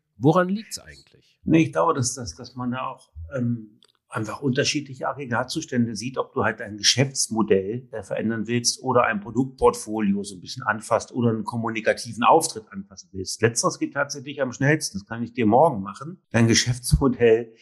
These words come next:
Speaker 2: auf, äh, äh, ähm, äh, Nachhaltigkeit, äh, umzusetzen, hat halt eine andere Trägheit so. Das ist eine der kniffligsten Punkte. Ab wann darf man anfangen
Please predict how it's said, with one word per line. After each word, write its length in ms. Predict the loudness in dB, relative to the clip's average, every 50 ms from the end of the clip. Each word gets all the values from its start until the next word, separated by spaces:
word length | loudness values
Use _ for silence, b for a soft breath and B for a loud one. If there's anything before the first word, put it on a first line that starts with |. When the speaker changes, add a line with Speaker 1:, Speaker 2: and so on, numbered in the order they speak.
| b b b _ _
Speaker 2:
auf, 340 | 2 2 4 2 2 -2 -4
äh, 500 | -2 0 0 0 -2 -6 -8 -8 -10 -10
äh, 40 | -10 -12 -14 -10 -6
ähm, 300 | -2 0 0 0 0 -2 -8
äh, 120 | -10 -10
Nachhaltigkeit, 800 | -6 -4 -4 -4 -4 -8 -10 -8 -10 -10 -4 -2 0 0 0 -4
äh, 180 | -10 -20 -20 -6 4
umzusetzen, 800 | 6 6 6 4 2 -4 -6 -6 -6 -4 -4 -4 -4 -4 B B B B B B _ _ _ _
hat 240 | 0 0 2 2
halt 200 | 4 4 4 4
eine 120 | 2 -4 -2
andere 300 | -2 -2 -2 -2 -4 -8
Trägheit 560 | -4 -2 -2 -2 -2 -2 -4 -6 -6 -6 -8
so. 360 | -16 -18 -20 -20 -20 -20 _ _ _ _ _ _ _ _
Das 160 | 2 4 4
ist 200 | 2 -2 -6 -10
eine 200 | -8 -6 -4 0
der 140 | 2 0 2
kniffligsten 920 | 4 4 4 4 2 -4 -10 -6 -2 2 4 4 4 2 -2 -10 _ _ _ _ _ _
Punkte. 460 | 2 6 8 8 8 6 6 4 2
Ab 120 | 2 2 2
wann 200 | 2 2 2 2
darf 240 | 2 0 0 -2 -4
man 140 | -6 -6 -6
anfangen 640 | -6 -8 -8 -4 0 0 0 0 -2 -6 -10 -14